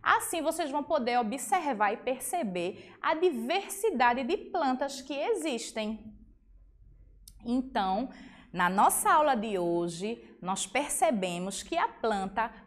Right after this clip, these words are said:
possui partes diferentes, com funções diferentes,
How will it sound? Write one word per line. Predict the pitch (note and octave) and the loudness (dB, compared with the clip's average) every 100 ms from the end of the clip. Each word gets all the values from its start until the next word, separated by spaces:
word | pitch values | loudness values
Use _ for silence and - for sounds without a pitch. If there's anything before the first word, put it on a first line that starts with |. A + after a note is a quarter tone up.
| - | 2
possui | F#4+ - - - B3+ A#3+ A3 - - _ _ | 8 8 6 -4 -2 -2 -4 -10 -20 _ _
partes | A#3+ A3 B3 - C#4 | 10 10 8 -4 -4
diferentes, | B3 - B3+ G#3 F3 D#3+ E3+ B3+ D4 - - - | -4 -2 0 0 0 -4 -8 -6 -8 -8 -14 2
com | E4+ F4 | 6 6
funções | - B4 B4 - C#4+ C#4 C4 | 4 -4 -4 -2 0 0 -2
diferentes, | C#4+ - A4+ C4+ B3+ A3 B3 A3+ - | -4 0 0 2 0 -2 -4 -6 -8